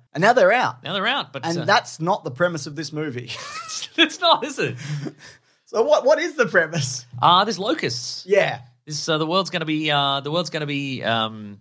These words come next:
Speaker 1: Eaten by big locusts.
Speaker 2: the world's, the world's gonna be, uh, uh, destroyed by Cretaceous era locusts.
Speaker 1: Yes.
Speaker 2: And the heroes have to band together and stop it. And there's some dinosaurs.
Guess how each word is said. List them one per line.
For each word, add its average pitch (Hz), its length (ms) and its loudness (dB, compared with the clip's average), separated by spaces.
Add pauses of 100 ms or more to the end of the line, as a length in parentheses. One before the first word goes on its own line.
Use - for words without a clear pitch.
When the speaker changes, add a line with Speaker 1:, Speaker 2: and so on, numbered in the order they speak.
(140)
Speaker 1:
Eaten 135 240 -6
by 127 160 2
big 143 220 -4
locusts. 120 440 -4
Speaker 2:
the 135 80 0
world's, 156 220 4
the 143 200 -6
world's 160 280 2
gonna 156 140 -4
be, 127 260 -2 (180)
uh, - 40 -12 (120)
uh, 110 340 -6 (440)
destroyed 123 480 0
by 104 180 4
Cretaceous 151 640 -2
era 127 220 -2
locusts. 107 600 -4
Speaker 1:
Yes. - 420 -6
Speaker 2:
And 98 100 -12
the 95 40 -8
heroes 123 360 2
have 110 120 -4
to 107 80 -8
band 117 280 0
together 98 460 -2 (200)
and - 120 -16
stop 92 300 -2
it. 92 120 -6
And 98 140 -10
there's 95 200 -8
some - 180 -8
dinosaurs. 85 580 -6